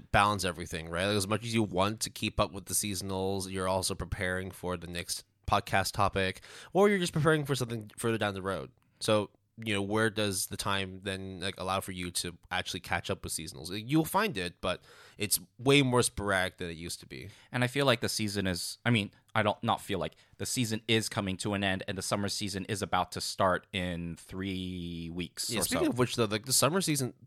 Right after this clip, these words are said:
Speaker 1: does look, it doesn't look dry, but it,
Speaker 2: Yo,
Speaker 1: it,
Speaker 2: okay,
Speaker 1: yeah.
Speaker 2: so let's, let, let, let, let's get into this then, if you want, if you wanna get into this for a bit.
Speaker 1: Yeah, why not? Okay, so before we go into, like, the proper, like, news section, let's just have a quick chat about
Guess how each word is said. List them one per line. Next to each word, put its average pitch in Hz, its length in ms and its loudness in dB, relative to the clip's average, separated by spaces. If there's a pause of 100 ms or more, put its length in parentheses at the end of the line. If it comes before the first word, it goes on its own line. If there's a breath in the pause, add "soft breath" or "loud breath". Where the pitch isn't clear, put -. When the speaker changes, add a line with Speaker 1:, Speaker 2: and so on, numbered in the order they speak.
(180)
Speaker 1:
does 202 180 6
look, 247 160 -2 (380)
it 156 140 -2
doesn't 226 220 4
look 143 180 0
dry, 104 560 4
but 139 180 2
it, 120 160 -2
Speaker 2:
Yo, 120 140 10
Speaker 1:
it, 101 60 10
Speaker 2:
okay, 117 140 4
Speaker 1:
yeah. 104 40 8
Speaker 2:
so 127 140 2
let's, 165 240 2
let, 151 200 8
let, 151 160 8
let, 165 200 6
let's 160 180 6
get 147 160 8
into 156 240 4
this 92 180 0
then, 87 240 -4
if 110 160 -2
you 110 120 4
want, 117 220 4
if 117 120 0
you 120 80 4
wanna 113 140 4
get 110 200 4
into 120 180 -2
this 92 120 -6
for 87 160 -4
a 80 40 -6
bit. 80 260 -6
Speaker 1:
Yeah, 180 140 6
why 131 160 6
not? 120 280 4
Okay, 120 180 4
so 131 140 4
before 147 300 6
we 180 100 2
go 139 220 2
into, 131 220 0
like, 117 160 -2
the 107 80 -6
proper, 120 500 4
like, 101 200 0
news 98 320 -2
section, 92 500 -4
let's 127 120 -2
just 143 120 -4
have 139 140 2
a 123 60 -8
quick - 280 -6
chat 117 280 2
about 101 320 2